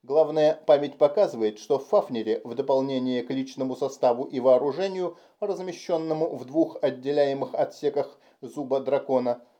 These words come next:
может находиться еще три пехотных батальона, готовых к высадке на планету. Учитывая эти данные, а также то, что корабль по-прежнему держит курс на базу флота, я классифицирую его как главную угрозу.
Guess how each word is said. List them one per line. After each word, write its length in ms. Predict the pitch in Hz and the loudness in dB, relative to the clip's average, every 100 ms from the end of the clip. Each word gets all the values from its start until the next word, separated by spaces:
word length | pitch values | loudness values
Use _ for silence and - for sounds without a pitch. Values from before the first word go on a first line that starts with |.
| _ | _
может 320 | 214 214 196 | -6 -4 -4
находиться 600 | 196 180 160 147 165 - 165 | -4 2 2 2 -2 0 -2
еще 300 | 165 135 117 | 0 0 -2
три 200 | 127 131 | -2 -6
пехотных 540 | 135 139 127 127 131 | -4 -4 -2 -6 -2
батальона, 680 | 127 127 127 160 170 160 - _ - | 0 2 2 0 2 0 -4 _ -8
готовых 540 | 220 208 175 165 - | -4 0 0 -2 -4
к 40 | 127 | -6
высадке 540 | 135 143 147 - 135 | -4 -4 -8 -2 -2
на 140 | 127 123 | 0 0
планету. 560 | 131 107 90 - 92 _ _ | 0 0 -4 -8 -16 _ _
Учитывая 500 | 131 - 135 135 131 | -16 -14 -8 -2 0
эти 280 | 135 135 135 | 0 -2 0
данные, 540 | 180 175 104 101 104 - _ _ | 0 0 -4 -6 -6 -12 _ _
а 100 | 120 | 2
также 320 | 131 120 131 | 2 0 -4
то, 240 | 127 139 | 0 0
что 260 | 131 - 123 | 0 0 0
корабль 420 | 117 135 127 120 | 4 4 6 4
по-прежнему 680 | 120 139 175 190 131 113 110 | 2 2 2 0 -2 -4 -2
держит 460 | 117 123 123 117 - | 0 0 0 -10 -6
курс 340 | 131 127 - _ _ | -6 -6 -16 _ _
на 260 | - 123 120 | -10 -4 0
базу 440 | 120 120 120 135 - | 4 2 2 -4 -4
флота, 480 | 170 196 190 175 - _ _ | -2 0 0 -4 -6 _ _
я 280 | 214 214 190 | 0 2 2
классифицирую 920 | 175 165 165 156 160 160 147 143 127 | 0 -2 -4 -8 -4 -2 0 -2 -4
его 300 | 123 123 123 | -4 -2 0
как 260 | 147 127 - | 2 0 -4
главную 600 | 127 117 107 110 110 - | 2 2 2 -2 -4 -4
угрозу. 640 | 147 127 104 92 - - | -6 -4 -4 -4 -10 -20